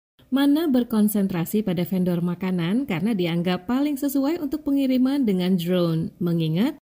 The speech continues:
volume pesanannya paling tinggi dan beroperasi dalam margin waktu yang ketat, kata C E O dan pendiri Mana,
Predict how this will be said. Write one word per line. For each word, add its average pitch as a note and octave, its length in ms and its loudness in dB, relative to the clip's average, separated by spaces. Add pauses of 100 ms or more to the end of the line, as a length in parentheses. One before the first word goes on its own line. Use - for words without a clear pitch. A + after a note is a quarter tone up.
(140)
volume F#3+ 320 4
pesanannya F#3 560 0
paling E3+ 320 -2
tinggi F#3 400 0
dan C#4+ 320 0
beroperasi C4+ 640 -2
dalam G#3+ 320 2
margin F#3+ 400 2
waktu F3 320 -2
yang E3+ 80 -2
ketat, F#3 480 -8
kata F#3 400 -2
C - 320 -2
E - 0 -
O B3 240 2
dan G3 160 0
pendiri F3+ 320 0
Mana, C#4 480 0